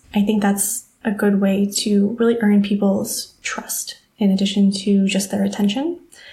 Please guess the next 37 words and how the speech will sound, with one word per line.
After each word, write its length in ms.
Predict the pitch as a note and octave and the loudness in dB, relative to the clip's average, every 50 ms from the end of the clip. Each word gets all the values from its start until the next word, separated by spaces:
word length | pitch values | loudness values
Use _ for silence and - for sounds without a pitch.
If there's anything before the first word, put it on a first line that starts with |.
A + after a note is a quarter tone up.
| - - - _ _ - | -20 -20 -20 _ _ -6
'Cause 160 | - A#3 A3+ | -4 -2 0
if 160 | - G#3+ G3+ | 0 0 0
they 100 | A3+ A3 | 0 0
like 200 | A3 G#3+ G#3+ G#3+ | 0 0 0 2
one 160 | G#3+ G3+ G3 | 2 2 4
thing 140 | G3+ G3+ G#3 | 4 4 2
you 80 | G#3 G3+ | 2 2
put 160 | - A#3+ A#3+ | 0 0 0
out, 300 | A#3+ B3+ C#4 C#4+ C#4 - - - _ - | 2 0 0 -2 -4 -8 -18 -20 _ -10
they're 220 | A#3 G#3+ G3+ A3 | -6 -2 -2 0
gonna 120 | A3+ A3+ A3 | 2 2 2
pay 120 | G#3+ A3+ | 2 0
attention 400 | G#3 G#3 G#3 G3+ G3+ G#3 G3 F#3 | 0 2 2 2 2 2 2 2
and 100 | F#3+ G3 | 2 2
listen 320 | F#3+ G3 - G3 G3 G3+ | 2 2 0 2 2 2
when 100 | G3 F#3+ | 2 2
you 140 | G3 G3+ G3+ | 2 0 -2
put 140 | - A#3 A#3 | -2 -4 -4
out 260 | - G#3+ - - - - | -4 -4 -4 -6 -6 -6
a 40 | G#3+ | -6
second 340 | - - - G#3 G3+ A#3 A#3 | -6 -6 -6 -6 -6 -6 -4
thing. 300 | - A#3+ B3+ D4+ D#4 - - _ _ _ _ _ - - - - _ _ | -2 -2 -2 -2 -6 -10 -14 _ _ _ _ _ -20 -20 -20 -20 _ _
So 140 | _ - - | _ -2 -2
I 80 | G#3 G#3+ | 0 2
always 280 | G#3 A3+ A#3 A#3 A#3 | 2 2 2 2 0
choose 420 | A#3 - - A3+ G#3 G#3 G3+ G3+ - | 0 -2 0 0 2 0 0 0 -2
to 500 | - - A3 G#3 G#3 G#3 G#3 G#3 G#3+ G#3+ - - - _ _ _ _ _ _ _ _ _ _ _ _ _ _ - - | -4 -2 0 2 2 2 2 0 0 -4 -6 -10 -18 _ _ _ _ _ _ _ _ _ _ _ _ _ _ -10 -6
share 520 | A#3 - - B3 A3+ A3 G#3+ G#3+ G#3+ - | -2 0 2 2 2 2 2 0 0 0
less, 460 | - G#3 G#3 A3 C4 D#4 D#4 - - - | 0 0 0 0 0 -2 -2 -4 -4 -2
but 120 | - A3 | -2 0
when 80 | G#3+ G#3+ | 0 0
I 40 | |
do 160 | G3 G#3 A3 A3 | 0 0 0 0
share, 360 | G3+ - B3 A#3 A3+ A#3 A#3 | 0 0 2 2 2 2 2
make 140 | A3+ G#3 G3+ | 2 0 0
sure 160 | - A3 G#3+ | 0 0 -2
I, 160 | G#3 G3+ G3+ | -2 -2 -4